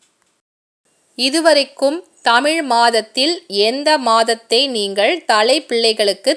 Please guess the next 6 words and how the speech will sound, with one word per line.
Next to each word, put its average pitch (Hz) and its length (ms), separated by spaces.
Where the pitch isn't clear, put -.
திருமணம் 269 500
செய்கின்ற 220 520
பொழுது 185 320
தவிர்க்க 214 460
வேண்டும், 185 420
எந்த 240 360